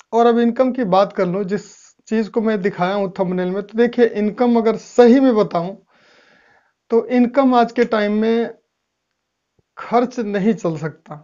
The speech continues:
एक परिवार का खर्च नहीं चल सकता। Even <laughs> एक व्यक्ति अच्छे से अगर रहता हो तो उसका खुद का खर्च भी नहीं निकल पाता। मेरा जो है, मैं अपनी बात कर रहा हूँ,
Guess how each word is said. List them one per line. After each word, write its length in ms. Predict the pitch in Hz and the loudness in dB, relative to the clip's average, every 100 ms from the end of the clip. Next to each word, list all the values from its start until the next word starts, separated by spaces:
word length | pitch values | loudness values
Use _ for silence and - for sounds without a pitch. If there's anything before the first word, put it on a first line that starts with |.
| _ _ _ 196 | _ _ _ -8
एक 160 | 190 190 | -6 -4
परिवार 340 | 180 190 202 | 0 0 -2
का 220 | 208 185 196 233 _ _ | -4 -8 -8 -14 _ _
खर्च 400 | - 226 233 - _ | -6 -6 -6 -18 _
नहीं 260 | 190 190 220 | -8 -6 -4
चल 200 | 220 208 | -4 -6
सकता। 640 | 208 180 _ 220 226 - | -8 -10 _ -8 -8 -8
Even 420 | 202 202 220 233 233 - - | -8 -2 0 0 -4 -14 -10
<laughs> 160 | 277 | 0
एक 160 | 220 220 | 0 2
व्यक्ति 380 | 202 208 - 220 | -2 -4 -2 0
अच्छे 300 | 202 - 202 | -2 -4 -2
से 120 | 208 | -2
अगर 180 | 190 180 | -2 -2
रहता 280 | 175 175 | -2 0
हो 180 | 202 196 | 0 0
तो 160 | 233 226 | -6 -8
उसका 220 | - 208 | -6 -8
खुद 220 | 202 208 | -6 -6
का 120 | - | -4
खर्च 280 | 190 190 180 | -4 -4 -4
भी 120 | 185 | -6
नहीं 140 | 185 175 | -4 -6
निकल 260 | 165 165 | -6 -8
पाता। 400 | 156 165 160 208 | -8 -10 -10 -10
मेरा 360 | 233 226 277 294 | 0 4 6 6
जो 180 | 226 240 | 4 2
है, 200 | 202 175 | 2 0
मैं 300 | 175 180 175 | -4 -8 -8
अपनी 340 | - - 240 | -8 -2 0
बात 320 | 233 196 170 170 | 2 2 -2 -4
कर 140 | 180 | -4
रहा 100 | 170 | -4
हूँ, 220 | 180 247 | -8 -12